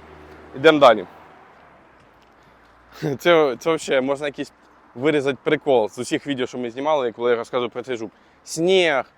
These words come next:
град, війна, шахеди. А ми, <laughs> а він все ще стоїть і ми про нього розказуємо.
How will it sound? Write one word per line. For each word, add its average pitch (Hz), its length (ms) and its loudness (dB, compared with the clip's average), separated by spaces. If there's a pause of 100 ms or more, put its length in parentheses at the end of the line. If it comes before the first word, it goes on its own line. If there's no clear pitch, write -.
(160)
град, 147 540 4
війна, 156 480 0
шахеди. 151 760 0 (200)
А 147 280 6
ми, 160 320 2
<laughs> - 40 -20
а 170 60 -6
він 190 220 2
все 202 320 -2
ще 180 180 -2
стоїть 165 360 -4
і - 20 -6
ми 139 140 -4
про 139 140 -2
нього 131 200 0
розказуємо. 113 480 -2